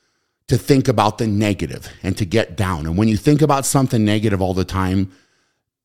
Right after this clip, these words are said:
it will spiral into negativity.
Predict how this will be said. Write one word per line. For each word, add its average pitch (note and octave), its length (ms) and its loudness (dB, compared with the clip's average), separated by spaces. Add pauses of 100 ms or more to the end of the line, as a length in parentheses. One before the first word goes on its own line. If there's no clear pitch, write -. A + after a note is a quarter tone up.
(340)
it C#3+ 120 6
will A2 160 4
spiral B2 640 0
into G2+ 240 -2
negativity. F#2 880 -2